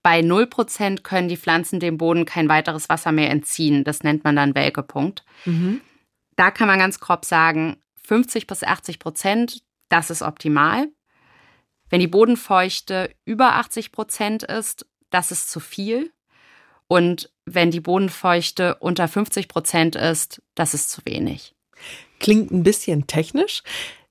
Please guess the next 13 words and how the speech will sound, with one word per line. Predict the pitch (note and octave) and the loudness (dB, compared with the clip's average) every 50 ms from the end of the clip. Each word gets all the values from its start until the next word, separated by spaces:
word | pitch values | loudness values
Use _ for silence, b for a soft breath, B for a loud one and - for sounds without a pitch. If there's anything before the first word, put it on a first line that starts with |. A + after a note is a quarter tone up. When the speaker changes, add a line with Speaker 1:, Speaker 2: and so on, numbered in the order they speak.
| _ _ | _ _
Speaker 2:
Wie | C#3 D3+ F3+ G3 G3+ | -2 0 0 2 4
misst | F3 E3 G#3+ C#4+ - - - - | 4 6 4 4 2 -2 -2 0
man | G4 D#4+ G3+ | 2 2 2
das | D#3 B2 B2 - - | 2 0 -4 -6 -4
dann | - - C3+ C3+ C#3 C#3 - _ | -4 -2 -2 0 -2 -4 -4 _
letztendlich? | - C#3+ C#3+ C#3 - - C3 C3 B2 - - F2 - - - _ _ _ _ _ _ _ _ _ _ _ | -2 0 0 -2 -2 -4 -6 -6 -6 -6 -6 -6 -8 -8 -12 _ _ _ _ _ _ _ _ _ _ _
Speaker 1:
Ja, | - D3 D3 | -4 -4 -2
es | - G3 - | -2 -2 -2
ist | - - C#3+ | 0 0 2
auch | - D#3+ - | 2 2 2
sehr | - D3+ C#3 - | 2 0 -2 0
technisch. | - D#3+ D#3 - - D3+ D3+ D3+ - | 0 -2 -2 0 2 2 2 2 0
Also | - E3+ D#3 | 0 0 0